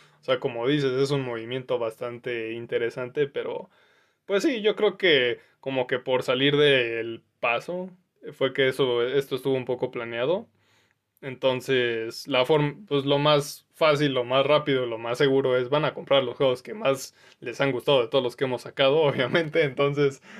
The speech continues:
todos esos en un, en un paquetito y órale, ahí está. Entonces, pues sí, ahora sí que primero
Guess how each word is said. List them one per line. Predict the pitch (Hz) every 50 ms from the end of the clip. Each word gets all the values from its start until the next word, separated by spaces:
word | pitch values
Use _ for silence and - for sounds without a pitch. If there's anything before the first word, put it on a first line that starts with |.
| - - -
todos | - 143 147 135 131 143
esos | 151 156 156 165 170 151 147
en | 131 117 120
un, | 135 143 143 143 135 - - -
en | - 139 143
un | 139
paquetito | 139 135 123 - - - - 147 143 143 165 160 143
y | 127 117 113 107 101 - - - _ _ _ _ _ _
órale, | 127 135 131 117 113 117 123 123 - -
ahí | - 123 123 117
está. | 113 - - 143 131 117 - _
Entonces, | - - 127 120 - 131 127 123 127 127 123 117 - - _ _ _ _ _ _ _ _ _ _ _ _ _ _
pues | _ 135 131 120
sí, | 143 156
ahora | 135 135 147 143 143
sí | 156 147 147
que | 156 139 131 123 117
primero | - _ 123 131 131 135 139 135 139 131 117 104 101 -